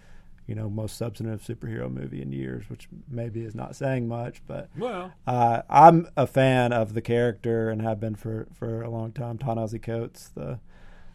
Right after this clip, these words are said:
Speaker 1: uh, renowned, uh, cultural commentator, writes the <laughs> comic book these days, so it's kind of a must-read on, for people who both like his real writing and who are nerdy about comic books.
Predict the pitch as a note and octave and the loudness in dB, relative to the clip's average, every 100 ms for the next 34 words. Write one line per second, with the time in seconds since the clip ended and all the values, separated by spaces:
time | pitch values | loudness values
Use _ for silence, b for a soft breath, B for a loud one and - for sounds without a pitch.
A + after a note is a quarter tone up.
0 | - - C3 B2 A#2+ A2+ A2+ A2+ A2+ A2 | -14 -10 -8 -4 -4 -2 -2 -2 -2 -4
1 | A2 - - C2+ - - F2+ - - B2 | -8 -12 -10 -8 -6 -8 -10 -12 -8 -6
2 | A#2+ A#2 B2 A#2+ A2+ A#2+ A#2 A2+ A2+ A2 | -6 -8 -6 -6 -4 -2 -2 0 -2 -4
3 | - - - A2+ A#2 - - - - - | -8 -16 -10 -6 -6 -8 -14 -18 -14 -8
4 | A#2 A#2+ C3+ B2 C3 - C3+ - - D3 | -2 -2 -2 -4 -8 -8 -10 -6 -6 -4
5 | C#3 - C3 - C3+ B2+ A#2 A#2 - B2+ | -8 -10 -12 -10 -10 -8 -10 -10 -8 -4
6 | B2 A#2+ B2+ B2 - - - - - - | -2 -4 -6 -10 -12 -18 -14 -14 -14 -20
7 | - - - - - A2+ A#2 A2+ A2 A#2 | -20 -20 -20 -14 -8 -6 -6 -6 -4 -4
8 | A2+ - b b b - A#2 A2 A#2 A#2 | -6 -8 b b b -6 -4 -4 -4 -6
9 | - - - - - A#2 G#2+ - - - | -8 -20 -20 -20 -10 -8 -8 -10 -18 -6
10 | B2+ D3+ C#3+ C#3 C3+ C#3 C3 A#2 A#2+ A2+ | 2 4 6 6 6 4 2 0 -2 -4
11 | G#2 - - - - - A#2+ A2+ A#2 A#2+ | -6 -16 -20 -20 -20 -10 -4 -4 -4 -6
12 | A#2+ A#2 A#2 A#2 - C3+ C#3 D3 - | -4 -2 -2 -4 -6 -6 -6 -8 -10